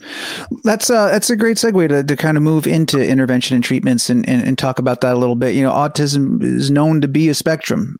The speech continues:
right? Not a gradient. And I would imagine treatments and intervention exist on a spectrum as well. There's no one size fits all treatment for everybody.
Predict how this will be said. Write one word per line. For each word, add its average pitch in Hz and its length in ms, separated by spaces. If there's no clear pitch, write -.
right? 127 140
Not 127 180
a 127 40
gradient. 127 420
And 135 80
I 131 80
would 131 100
imagine 135 420
treatments 151 460
and 135 80
intervention 135 520
exist 135 320
on 139 100
a - 20
spectrum 143 400
as 135 120
well. 160 280
There's 135 140
no 151 120
one 147 280
size 139 420
fits 147 240
all 139 180
treatment 135 440
for 135 100
everybody. 139 320